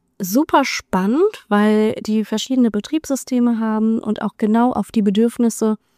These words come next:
des Menschen eingehen können. Man kann mit Farben arbeiten, man kann mit verschiedenen, ähm, Flächen arbeiten. Also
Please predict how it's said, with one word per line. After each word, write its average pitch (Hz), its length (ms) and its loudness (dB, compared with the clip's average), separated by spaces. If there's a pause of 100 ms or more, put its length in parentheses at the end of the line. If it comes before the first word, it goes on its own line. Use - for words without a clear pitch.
(760)
des 214 160 -2
Menschen 208 320 4
eingehen 196 500 2
können. 202 280 -2
Man 208 160 0
kann 247 180 2
mit 262 140 0
Farben 196 340 0
arbeiten, 190 420 -4
man 196 180 -2
kann 214 280 2
mit 214 140 0
verschiedenen, 214 760 2 (640)
ähm, 202 440 2
Flächen 269 540 2 (400)
arbeiten. 220 600 2
Also 196 520 -4